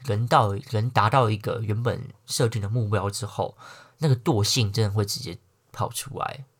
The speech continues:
我个人觉得惰性就是，就是一个魔鬼，就好可怕哦。因为我，我今天原本想说，哎，我都做了十几个，然后也都宣传了，达到我一开始做 Podcast 的目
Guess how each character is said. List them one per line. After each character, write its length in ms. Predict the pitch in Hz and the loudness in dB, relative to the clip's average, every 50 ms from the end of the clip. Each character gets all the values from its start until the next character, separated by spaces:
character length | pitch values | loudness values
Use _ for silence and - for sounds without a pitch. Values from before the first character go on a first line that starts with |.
| _ _ | _ _
我 80 | - 113 | -10 -6
个 140 | 117 143 139 | -2 -2 0
人 100 | 135 135 | 0 0
觉 160 | 120 113 110 | 0 0 0
得 80 | 113 - | 0 0
惰 160 | 135 113 110 | 2 2 2
性 220 | 110 117 113 104 | 2 2 0 0
就 100 | 104 107 | 0 -2
是， 180 | 101 101 107 101 | -4 -4 -6 -8
就 200 | - - 107 107 | -6 -4 -4 -4
是 140 | - 110 101 | -4 -4 -8
一 40 | |
个 280 | - - - - - - _ - - - - - _ _ _ _ _ _ _ _ _ _ _ _ | -8 -8 -8 -8 -10 -12 _ -20 -20 -20 -20 -20 _ _ _ _ _ _ _ _ _ _ _ _
魔 260 | - 104 98 95 104 104 | -6 -6 -4 -4 -6 -6
鬼， 440 | - - - - - - - - - _ _ _ _ _ _ - - - _ _ _ _ _ - _ - | -8 -8 -10 -10 -12 -16 -18 -20 -20 _ _ _ _ _ _ -20 -20 -20 _ _ _ _ _ -20 _ -6
就 100 | - 123 | -4 -4
好 180 | 117 - 110 110 | -2 -2 -2 -2
可 140 | - 113 | -2 -2
怕 200 | - 113 98 80 - | 2 4 4 4 4
哦。 240 | - 50 - - - | 2 -2 -6 -8 -6
因 80 | - 143 | -4 -2
为 60 | 151 | 0
我， 280 | 143 117 104 98 98 - | 0 2 2 0 0 -2
我 220 | - 104 110 104 | -2 -2 -2 -2
今 160 | 101 - 127 | -2 0 0
天 100 | 143 151 | 2 2
原 120 | 131 113 104 | 2 2 4
本 100 | 104 104 | 2 2
想 200 | 104 - - 104 | 0 0 -2 -4
说， 340 | - - 101 92 95 - _ - - - - - _ - | -4 -4 -4 -6 -6 -8 _ -20 -20 -20 -20 -20 _ -8
哎， 240 | 120 104 101 98 95 | -4 -2 -2 -2 -2
我 120 | 92 95 | -4 -4
都 100 | - 113 | -4 -2
做 220 | 113 - 131 110 | -2 0 0 0
了 60 | 98 101 | 2 2
十 180 | - - - | 0 0 0
几 260 | - - - 95 92 | 0 -4 -4 -4 -4
个， 460 | 98 - 95 92 85 73 60 53 - - - - - - _ _ _ - | -4 -2 0 0 0 0 -2 -4 -6 -12 -16 -20 -20 -20 _ _ _ -6
然 140 | 107 104 101 | -4 -4 0
后 500 | 107 123 120 117 110 104 101 98 98 110 110 | 2 4 4 4 4 4 2 0 -2 -2 -2
也 80 | 101 | 0
都 120 | 101 113 117 | 2 2 2
宣 260 | - - 113 117 117 | 2 2 2 2 2
传 260 | 117 - 90 90 92 | 0 0 -2 -4 -4
了， 100 | 95 98 | -4 -4
达 140 | - 101 - | 0 0 2
到 140 | 110 120 110 | 2 2 2
我 120 | 104 113 | 2 0
一 20 | 117 | -2
开 240 | - - 101 92 101 | -2 -2 -2 -2 0
始 120 | 101 92 | -2 -4
做 440 | - - 123 113 101 90 76 - - | -4 -2 0 0 2 0 -2 -2 -6
Podcast 580 | - - 101 95 98 - 104 98 107 - - - | -6 -2 -2 -2 -2 -2 -4 -6 -6 -6 -6 -4
的 120 | 104 104 | -4 -4
目 280 | 104 110 113 104 95 | -2 -2 -2 -4 -4